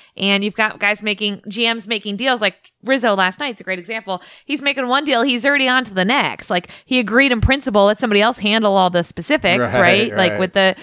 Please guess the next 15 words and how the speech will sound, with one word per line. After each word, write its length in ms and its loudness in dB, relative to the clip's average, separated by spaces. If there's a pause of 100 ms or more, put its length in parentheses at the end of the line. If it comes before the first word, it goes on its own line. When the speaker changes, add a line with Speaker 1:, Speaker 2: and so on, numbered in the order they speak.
(200)
Speaker 1:
and 100 -6
now 160 0
he's 160 -2
already, 300 2
like, 160 2
trying 260 0
to 100 0
figure 280 0
out, 140 4
okay, 280 2
can 160 -4
I 60 4
deal 200 2
Hudson? 480 -2
Like, 240 -6